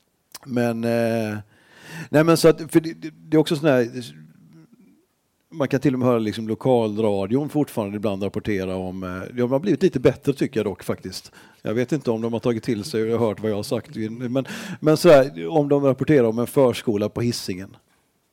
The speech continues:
Det går ju, vadå på Hisingen? Det är lika oprecis som att säga en förskola i stan. Alltså då skulle man ju säga Landala eller Majorna eller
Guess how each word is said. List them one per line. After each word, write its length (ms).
Det 140
går 240
ju, 60
vadå 280
på 140
Hisingen? 680
Det 180
är 60
lika 240
oprecis 400
som 120
att 60
säga 140
en 60
förskola 440
i 60
stan. 580
Alltså 180
då 120
skulle 200
man 100
ju 60
säga 340
Landala 680
eller 160
Majorna 640
eller 360